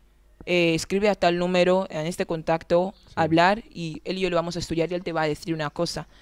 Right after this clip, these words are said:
Speaker 1: Entonces, hay, hay gente que piensa que cuando le mandas a tu manager es que ya no vais a cantar.
Speaker 2: Ah.
Speaker 1: Es que ya no vais a cantar.
Speaker 2: Es que, claro, si el propio artista va a solicitar una,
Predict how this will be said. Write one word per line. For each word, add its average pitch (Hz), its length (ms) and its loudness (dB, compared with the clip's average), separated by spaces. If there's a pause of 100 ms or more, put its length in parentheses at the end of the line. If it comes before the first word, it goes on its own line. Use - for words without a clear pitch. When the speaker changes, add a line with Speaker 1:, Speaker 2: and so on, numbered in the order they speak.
(180)
Speaker 1:
Entonces, 180 640 0 (380)
hay, 175 180 4
hay 226 140 2
gente 233 180 4
que 185 80 6
piensa 190 220 4
que 180 80 6
cuando 170 140 4
le 165 40 0
mandas 196 240 2
a 170 60 2
tu 165 100 -4
manager 185 460 2
es 185 160 -2
que 160 80 -4
ya 160 80 0
no 160 80 -4
vais 151 180 -2
a 143 60 -8
cantar. 143 420 -4 (420)
Speaker 2:
Ah. 98 340 -18 (380)
Speaker 1:
Es 180 180 0
que 180 60 4
ya 170 100 6
no 175 80 0
vais 175 180 4
a 160 60 -2
cantar. 151 320 -2
Speaker 2:
Es 123 100 -6
que, 120 100 -6
claro, 123 380 0
si 110 240 -4
el 110 160 -4
propio 131 400 -4
artista 117 380 -4
va 117 160 -2
a 113 40 -2
solicitar 107 460 -6
una, 117 240 -8